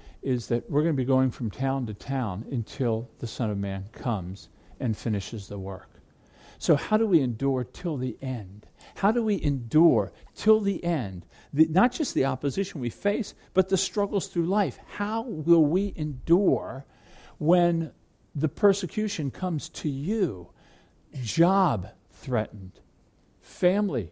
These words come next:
turning on you, government pressing down upon you. How will you endure? How are we gonna handle ourselves? That's the question. Well, let me give you some answers that I'd ask you to consider. First would be out of sixteen. He tells us,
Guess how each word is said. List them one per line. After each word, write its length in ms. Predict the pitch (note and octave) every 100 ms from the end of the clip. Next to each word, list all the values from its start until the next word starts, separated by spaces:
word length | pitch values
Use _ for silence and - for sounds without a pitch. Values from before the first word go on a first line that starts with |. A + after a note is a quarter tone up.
| _ _
turning 380 | - A#2 G2+ G#2+
on 300 | A2 G#2 G#2+
you, 840 | G#2 _ _ _ _ _ - D#3+
government 640 | B2 F3+ G3+ G#3+ D3 - -
pressing 580 | - D#3 - C#3 B2+
down 240 | A#2 A2+ G2+
upon 440 | G2 - G#2+ G#2
you. 160 | G2 F2+ _ - -
How 320 | - G3+ G#3+
will 400 | A#3 D3+ D#3+ D#3
you 240 | C#3+ C#3
endure? 680 | D3+ D3 E3+ A3+ F#3 - - _ _ - - -
How 300 | - G3+ G#3+
are 80 | F#3
we 120 | F3+
gonna 240 | G3+ G3
handle 380 | E3 G#3 G#3 C3
ourselves? 440 | A2 - C3+ A2
That's 220 | G3 G#3 -
the 100 | E3
question. 460 | G#3+ G3+ - G#2+ - - - - - -
Well, 120 | F3+
let 100 | G#3+
me 100 | A3+
give 180 | G3+ G3
you 80 | F#3
some 200 | E3+ D#3
answers 460 | D3+ C#3+ B2+ G2+
that 140 | B2+ B2
I'd 140 | B2+
ask 260 | D3 - D3
you 80 |
to 80 | C3
consider. 640 | - A#2+ G#2+ - C3 F2+ - _ _ - -
First 500 | - - A3+ F3 -
would 160 | D#3+ C3+
be 300 | C3+ C3+ C#3+
out 140 | C#3+
of 100 | C#3
sixteen. 640 | - C#3 - - G#3+ F#3 A2+
He 100 | A#2
tells 400 | - F#3+ F#3 A2
us, 240 | F#2 -